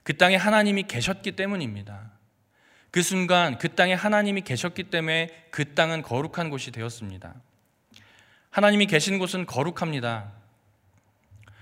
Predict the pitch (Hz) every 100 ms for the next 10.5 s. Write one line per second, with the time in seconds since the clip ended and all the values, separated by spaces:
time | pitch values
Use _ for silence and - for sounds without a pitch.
0 | - _ - 151 185 165 190 196 196 151
1 | 175 170 170 113 98 - _ - - 196
2 | 196 185 123 - 170 160 240 - - _
3 | - - 208 208 202 175 - 151 127 104
4 | 101 151 123 101 98 127 _ _ _ _
5 | _ _ _ _ _ _ _ _ - 156
6 | 185 180 180 185 185 185 160 95 - _
7 | _ _ _ - 202 202 202 190 190 190
8 | 135 165 185 180 208 208 202 185 160 139
9 | 95 - 123 139 160 143 - 135 107 107
10 | - 117 98 98